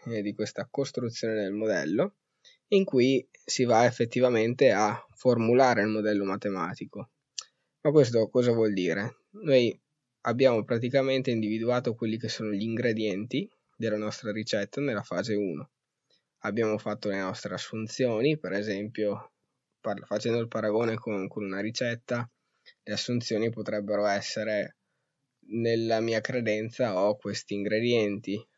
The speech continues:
oppure devo cucinare un pasto per sei persone. Quindi queste sono le,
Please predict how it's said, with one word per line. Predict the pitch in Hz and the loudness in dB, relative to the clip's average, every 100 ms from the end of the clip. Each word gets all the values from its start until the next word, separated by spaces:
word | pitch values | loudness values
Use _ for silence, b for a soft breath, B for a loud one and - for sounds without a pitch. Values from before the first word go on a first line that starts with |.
| - | -12
oppure | 110 113 117 117 113 107 | -10 -8 -4 0 2 2
devo | 104 107 113 _ | -2 -4 -6 _
cucinare | - 113 - 113 110 107 113 | -16 -8 -6 -4 -2 -2 -2
un | 120 | -4
pasto | 117 95 104 - 113 | -6 -6 -6 -8 -8
per | 107 107 | -6 -6
sei | - 107 104 | -6 -4 -6
persone. | 101 101 - 127 117 95 - _ _ b b b _ | -4 -6 -4 -4 -4 -4 -8 _ _ b b b _
Quindi | 123 117 | -2 -2
queste | 117 143 - | 2 2 2
sono | 135 135 127 | 0 0 2
le, | 113 110 107 | 2 2 2